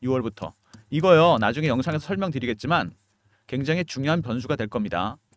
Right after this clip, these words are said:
본격적으로 본론으로 들어가서요. 영상은 모두 네 가지 정도 단계로 진행해 보도록 하겠습니다. 자, 첫 번째, 에스 머티리얼즈에 대해서 알아보고요.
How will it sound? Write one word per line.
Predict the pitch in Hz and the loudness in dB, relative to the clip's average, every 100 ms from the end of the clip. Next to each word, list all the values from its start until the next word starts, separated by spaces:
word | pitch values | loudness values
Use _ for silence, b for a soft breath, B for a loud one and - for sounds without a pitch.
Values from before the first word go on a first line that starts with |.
| - | -6
본격적으로 | 135 170 - 156 156 185 - | -4 -2 0 2 2 0 -2
본론으로 | 143 151 165 160 | 0 4 4 2
들어가서요. | 131 123 107 160 95 | 0 -2 0 0 0
영상은 | 120 143 180 175 | -4 -2 -2 0
모두 | 151 165 | 0 0
네 | 123 | 0
가지 | 135 170 165 | 2 0 -2
정도 | 139 165 | -6 -6
단계로 | 113 120 135 | -6 -8 -6
진행해 | 151 113 123 | -6 -8 -8
보도록 | 117 104 104 | -6 -8 -8
하겠습니다. | 117 - 98 95 92 | -10 -10 -8 -8 -8
자, | 127 | -10
첫 | 123 202 | -10 -6
번째, | 214 196 160 82 - _ _ - _ b b b b b | -4 0 -2 -2 -6 _ _ -20 _ b b b b b
에스 | 123 190 - | 2 2 2
머티리얼즈에 | 139 - 185 180 160 | -2 0 2 2 2
대해서 | 143 123 | 0 0
알아보고요. | 110 107 117 180 | -2 -2 -2 -4